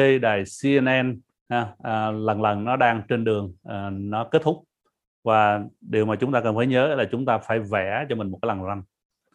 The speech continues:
Chúng ta phải biết rằng cái lằn ranh của chúng ta là ở đâu và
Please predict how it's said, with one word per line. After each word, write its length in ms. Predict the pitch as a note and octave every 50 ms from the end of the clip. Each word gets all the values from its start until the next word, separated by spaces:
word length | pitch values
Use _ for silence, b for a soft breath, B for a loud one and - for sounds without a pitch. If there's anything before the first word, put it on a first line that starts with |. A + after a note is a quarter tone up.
| _ _ _ _ _ _ _ -
Chúng 100 | C3 B2+
ta 120 | C3+ A2+
phải 180 | - - A2+ A#2+
biết 220 | C3+ D3+ F#3 B3+ C4
rằng 120 | - A#2 -
cái 100 | C#3 D3+
lằn 220 | C3+ A#2 G#2+ G#2+
ranh 260 | B2 C#3 C#3 C#3 C3+
của 100 | C3 B2 B2
chúng 160 | D3 D#3 D#3+
ta 260 | C#3+ B2+ B2+ B2+ C3
là 120 | A#2+ G#2+
ở 100 | G#2+ A#2+
đâu 320 | C3 C3 C3 C3 A#2+ A#2 - _ _
và 420 | - G#2 F#2+ G2 G2+ G2 F#2+ F#2